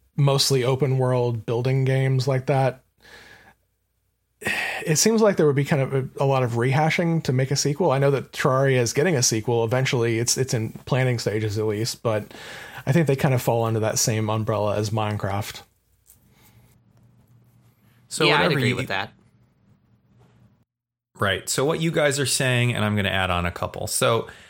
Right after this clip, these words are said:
Speaker 2: I'm not really sure games need a sequel. I feel like they needed one, um, exactly. Uh, but if we're talking, so for instance, Link to the Past got one.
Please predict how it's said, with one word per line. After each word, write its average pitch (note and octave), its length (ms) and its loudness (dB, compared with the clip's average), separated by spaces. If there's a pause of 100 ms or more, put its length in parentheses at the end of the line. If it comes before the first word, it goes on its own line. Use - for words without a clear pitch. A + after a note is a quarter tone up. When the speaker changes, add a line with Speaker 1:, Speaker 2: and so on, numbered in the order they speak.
(640)
Speaker 2:
I'm F#3 120 0
not D#4 160 0
really A3+ 200 0
sure E3+ 200 0
games A#2+ 440 0
need G#2 580 -2 (120)
a C#3+ 80 -6
sequel. E3 280 -4
I B2+ 80 0
feel B2 220 -2
like A2+ 200 0
they G2+ 120 -2
needed G2+ 400 -2
one, A#2+ 420 0 (160)
um, G#2 320 -2
exactly. D#3+ 1080 -4 (680)
Uh, G2 460 0
but D3 320 -2
if D3 180 0
we're F3 60 2
talking, G3 500 0
so D#3+ 240 2
for - 180 -2
instance, A#2+ 300 0
Link F#3 160 0
to - 60 -4
the C#3+ 100 0
Past F#2 380 0
got - 360 -4
one. G2 480 -2